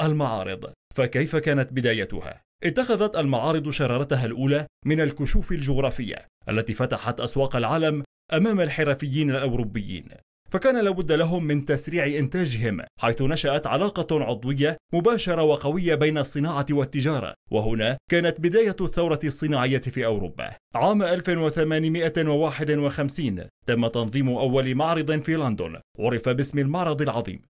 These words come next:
حيث تم استعراض أحدث إنجازات هذه الثورة التي كانت بمثابة نقطة تحول في التاريخ.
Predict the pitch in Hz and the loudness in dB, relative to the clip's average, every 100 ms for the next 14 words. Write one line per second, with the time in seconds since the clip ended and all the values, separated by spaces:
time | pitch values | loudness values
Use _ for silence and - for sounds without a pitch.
0 | - 175 220 226 233 220 202 165 202 175 | -2 0 2 2 2 2 2 0 2 2
1 | 180 165 175 175 160 151 139 135 180 175 | 2 0 -2 -2 0 2 2 0 -2 -2
2 | 147 143 139 123 - 139 143 156 - - | 0 0 0 -2 0 0 0 -4 -8 -4
3 | 127 135 139 202 196 180 156 156 147 196 | 0 0 0 0 0 0 -2 -2 0 0
4 | 165 156 156 160 - 147 139 139 151 143 | -2 -2 -2 -2 -4 -4 -4 -2 0 0
5 | 131 117 117 101 - - | 0 -2 -4 -6 -6 -10